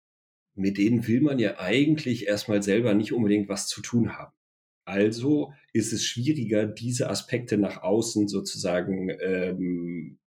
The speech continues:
so darzustellen, dass das attraktiv ist, um, ja, damit, damit ein anderes Bild sozusagen zu vermitteln.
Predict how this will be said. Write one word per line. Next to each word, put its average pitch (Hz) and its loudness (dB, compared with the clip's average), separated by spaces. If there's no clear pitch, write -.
so 127 2
darzustellen, 120 0
dass 95 -4
das - -2
attraktiv 135 -4
ist, 123 -2
um, 120 2
ja, 98 0
damit, 113 0
damit 110 2
ein 98 0
anderes 107 0
Bild 135 4
sozusagen - -8
zu 98 -8
vermitteln. 80 -8